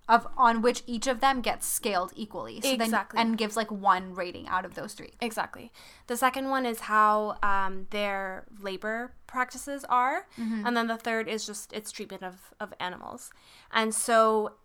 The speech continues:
Speaker 2: interestingly enough, Zara
Speaker 1: Mm-hmm. We were
Speaker 2: got
Speaker 1: so, like,
Speaker 2: we were
Speaker 1: quick to, like,
Speaker 2: so
Speaker 1: dismiss them.
Speaker 2: surprised. Yeah, I thought they were gonna be,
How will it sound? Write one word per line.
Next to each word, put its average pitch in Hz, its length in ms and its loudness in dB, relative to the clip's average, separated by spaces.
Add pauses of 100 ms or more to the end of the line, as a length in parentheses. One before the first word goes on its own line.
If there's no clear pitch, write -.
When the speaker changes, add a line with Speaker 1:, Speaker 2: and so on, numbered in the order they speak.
Speaker 2:
interestingly 320 720 0
enough, 240 840 0 (640)
Zara 226 800 8
Speaker 1:
Mm-hmm. 233 460 -6
We 247 100 0
were 233 60 6
Speaker 2:
got 220 260 6
Speaker 1:
so, 262 540 12
like, 269 120 8
Speaker 2:
we 277 120 0
were 285 180 -2 (240)
Speaker 1:
quick - 220 4
to, 254 220 6
like, 262 180 8
Speaker 2:
so 269 60 2
Speaker 1:
dismiss 233 380 0
them. 233 80 2 (200)
Speaker 2:
surprised. 202 120 -10
Yeah, 240 380 8
I 233 140 8
thought 349 220 0
they 320 100 -2
were 254 100 0
gonna 233 200 -4
be, 220 320 -6